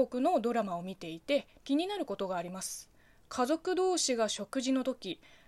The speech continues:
相手のご飯の上に料理を乗せ合う場面です。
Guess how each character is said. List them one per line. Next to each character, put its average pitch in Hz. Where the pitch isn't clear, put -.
相 349
手 381
の 277
ご 302
飯 339
の 208
上 214
に 190
料 381
理 220
を 170
乗 190
せ 339
合 359
う 202
場 220
面 190
で 165
す。 -